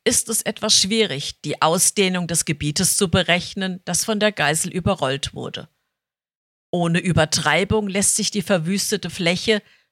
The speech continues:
die sich vom Südwesten bis zum Nordosten von Peshtigo erstreckt,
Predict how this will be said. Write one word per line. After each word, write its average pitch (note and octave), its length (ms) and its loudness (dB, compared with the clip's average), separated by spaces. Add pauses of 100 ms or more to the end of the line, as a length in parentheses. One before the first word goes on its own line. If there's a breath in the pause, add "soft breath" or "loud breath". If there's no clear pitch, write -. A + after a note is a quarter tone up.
(120)
die C#3 80 -4
sich C#3 180 -6
vom C#3 180 -4
Südwesten D#3 760 -2
bis - 260 -2
zum F3+ 160 0
Nordosten D3+ 580 0
von D3 220 -4
Peshtigo E3 580 2
erstreckt, - 560 0